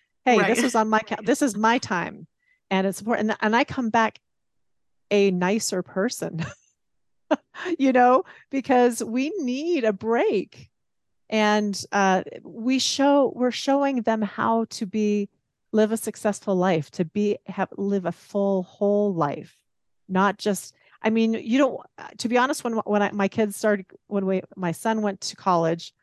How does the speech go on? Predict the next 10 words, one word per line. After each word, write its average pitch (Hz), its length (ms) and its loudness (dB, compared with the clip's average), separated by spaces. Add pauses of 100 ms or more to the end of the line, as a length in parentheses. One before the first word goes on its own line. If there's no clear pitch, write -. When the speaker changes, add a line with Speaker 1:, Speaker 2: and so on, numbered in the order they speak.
(480)
Speaker 1:
he 254 560 0
was 233 160 -4
worried 277 320 2
about 185 200 2
me, 165 180 -6 (240)
and 196 180 -2
he, 247 460 -2 (540)
um, 202 60 2
Speaker 2:
Aw. 190 400 2 (340)
Speaker 1:
got, 196 200 2